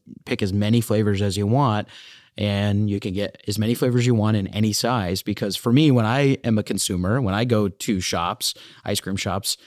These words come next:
I find <laughs> it, it's actually Gelato Fiasco's ruined me this way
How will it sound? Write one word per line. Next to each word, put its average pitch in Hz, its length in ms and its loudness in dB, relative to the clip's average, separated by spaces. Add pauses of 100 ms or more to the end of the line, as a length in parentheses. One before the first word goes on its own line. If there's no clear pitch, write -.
(260)
I 107 180 0
find 113 460 0
<laughs> - 40 -8
it, - 120 -2 (120)
it's - 180 0
actually 127 240 0
Gelato 113 260 2
Fiasco's 107 380 0
ruined 139 300 6
me 107 160 4
this 98 200 -2
way 95 340 -2